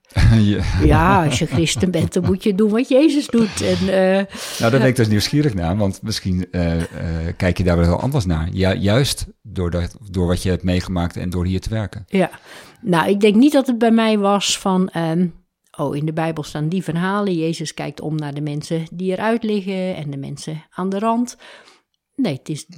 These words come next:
Speaker 2: denk ik begonnen met: ja, een stukje onbewust of bewust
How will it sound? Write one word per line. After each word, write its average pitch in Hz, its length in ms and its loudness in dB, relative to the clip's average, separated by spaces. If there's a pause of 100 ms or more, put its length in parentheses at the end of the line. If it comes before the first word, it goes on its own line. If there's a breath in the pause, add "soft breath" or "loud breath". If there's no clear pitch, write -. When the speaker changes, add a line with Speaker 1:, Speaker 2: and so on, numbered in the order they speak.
(140)
Speaker 2:
denk 208 240 -2
ik 170 140 -4
begonnen 156 420 -2
met: 147 360 -6
ja, - 380 -8 (1040)
een 214 140 -12
stukje - 420 -10 (100)
onbewust 156 640 -4
of 156 180 -8
bewust 170 720 -4